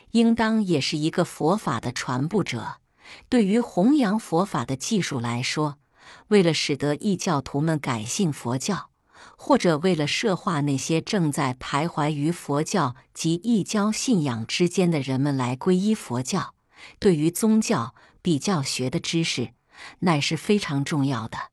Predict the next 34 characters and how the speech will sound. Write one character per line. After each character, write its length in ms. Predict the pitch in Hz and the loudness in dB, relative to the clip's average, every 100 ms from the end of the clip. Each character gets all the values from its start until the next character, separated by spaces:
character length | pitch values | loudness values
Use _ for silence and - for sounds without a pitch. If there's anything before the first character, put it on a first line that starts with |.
| _ _ _ _ _ _ _ | _ _ _ _ _ _ _
如 220 | - 254 | 2 4
果 180 | 294 208 | 6 4
不 200 | - 247 | 4 2
能 180 | 180 196 | 2 2
说 220 | - 226 | 2 0
出 200 | 220 226 | 0 -2
佛 300 | 214 - 156 | -2 -2 -2
教 240 | 185 233 165 | 0 -2 0
的 120 | 147 | -2
信 320 | - 208 151 | 0 0 2
仰 300 | 131 113 113 | 0 -2 -2
优 220 | 180 214 | 0 2
胜 300 | 220 240 175 | 0 0 0
于 240 | 131 135 156 | 0 0 -2
其 320 | - - 175 | -2 -2 -2
他 200 | 214 214 | -2 -6
宗 340 | - 254 247 | -2 2 2
教 220 | 247 233 139 | 2 -2 -2
的 120 | 127 | -6
信 300 | - 165 120 | -2 0 0
仰， 260 | 113 - - _ _ - - | -4 -8 -14 _ _ -20 -16
岂 200 | - 202 | -2 2
能 200 | 175 170 | 4 4
使 240 | 220 - 147 | 2 0 0
人 280 | 135 139 170 | 0 0 0
心 320 | - 226 220 | 2 2 4
悦 120 | 185 | 2
诚 320 | - - 160 | 0 -2 -2
服 240 | 202 - 151 | -2 -4 -2
地 140 | 151 | -2
信 320 | - 240 170 | -2 0 0
仰 180 | 131 110 | 0 -4
佛 280 | - - 120 | -10 -8 -6
教？ 360 | - 170 - | -4 -4 -6